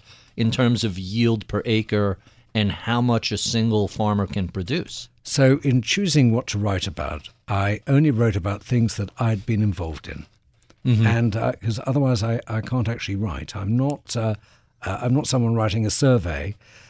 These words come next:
Speaker 2: So I'm writing about things I've been involved in, one way or another. You know, whether it's being on the board of Intel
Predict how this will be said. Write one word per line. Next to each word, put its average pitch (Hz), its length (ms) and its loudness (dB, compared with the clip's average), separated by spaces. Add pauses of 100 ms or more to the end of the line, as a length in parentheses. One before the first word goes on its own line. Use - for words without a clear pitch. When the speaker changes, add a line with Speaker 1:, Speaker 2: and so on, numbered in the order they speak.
(120)
Speaker 2:
So 120 180 0
I'm 117 340 2
writing 123 440 2
about 120 440 0
things 123 260 4
I've 113 140 4
been 113 140 4
involved 95 440 0
in, 82 220 -4
one 139 240 6
way 117 300 4
or 107 240 0
another. 87 400 -4 (500)
You 92 80 -4
know, 95 140 0
whether 98 260 -2
it's 101 120 -4
being 92 260 -4
on 90 120 -2
the 90 60 -4
board 107 300 0
of 90 80 -4
Intel 101 600 -2